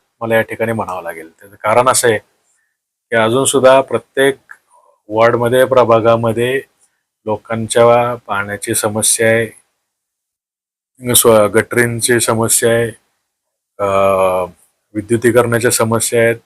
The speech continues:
चौका-चौकांमध्ये, अ, गल्ल्यांमध्ये शौचालयांच्या अडचणी आहेत, ज्या बांधलेल्या आहेत त्या अतिशय निकृष्ट दर्जाच्या आहेत,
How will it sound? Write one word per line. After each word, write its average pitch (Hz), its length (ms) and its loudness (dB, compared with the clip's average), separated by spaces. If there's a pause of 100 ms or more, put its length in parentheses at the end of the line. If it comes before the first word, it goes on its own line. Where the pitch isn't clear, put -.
(120)
चौका-चौकांमध्ये, 113 1120 0 (760)
अ, 104 60 -8 (480)
गल्ल्यांमध्ये 113 680 2
शौचालयांच्या 117 840 2
अडचणी 117 340 -2
आहेत, 117 140 0 (340)
ज्या 107 140 -2
बांधलेल्या 107 580 2
आहेत 117 120 4 (120)
त्या 113 180 2
अतिशय 107 340 -6
निकृष्ट 107 460 -6
दर्जाच्या 113 580 2
आहेत, 113 120 -2